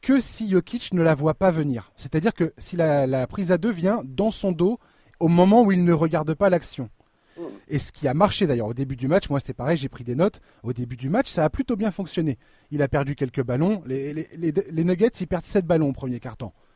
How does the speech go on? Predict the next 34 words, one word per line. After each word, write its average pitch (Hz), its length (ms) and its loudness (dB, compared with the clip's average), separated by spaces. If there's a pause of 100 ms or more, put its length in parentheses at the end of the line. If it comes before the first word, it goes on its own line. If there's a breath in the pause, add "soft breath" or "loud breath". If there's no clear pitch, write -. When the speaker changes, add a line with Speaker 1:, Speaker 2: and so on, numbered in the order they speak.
(240)
Speaker 2:
Ouais, 139 140 4
Speaker 1:
Mal-, 151 140 2
Speaker 2:
ils - 60 -20
sont, 101 160 -12
Speaker 1:
et 127 60 0
Speaker 2:
ils 151 60 4
Speaker 1:
ma-, 170 100 2
Speaker 2:
sont 104 60 0
un - 40 -4
peu 127 80 -6
dans - 100 -6
le - 60 -16
dur, 107 160 -4
ouais. - 80 -18 (120)
Speaker 1:
et 127 80 -4
malgré 165 360 2
tout, 254 160 2
ils 233 40 2
sont 185 140 -2
à 175 40 4
vingt-quatre 165 340 0
vingt-quatre. 139 500 -4
Hein, 127 100 -8
j'ai 147 120 -4
marqué 165 340 0
bon 175 200 0
signe. 131 380 -8 (100)
<laughs> - 160 -6
Bon 175 160 0
signe 214 220 -2
pour 185 160 -2
Denver. 160 360 2
Speaker 2:
<laughs> 101 40 -2 (1200 loud breath)
Speaker 1:
Euh, 139 200 6